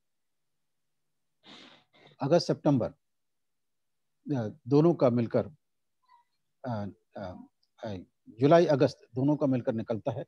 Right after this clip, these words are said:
अ, एक week। ये तो, लेकिन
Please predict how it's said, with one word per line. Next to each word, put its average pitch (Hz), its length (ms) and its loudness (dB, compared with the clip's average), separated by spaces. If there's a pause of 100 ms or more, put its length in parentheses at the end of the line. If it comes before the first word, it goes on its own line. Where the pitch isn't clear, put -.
(320)
अ, 110 60 -8
एक 110 220 -8
week। 123 280 -2 (3000)
ये 202 140 8
तो, 208 460 4 (340)
लेकिन 185 440 4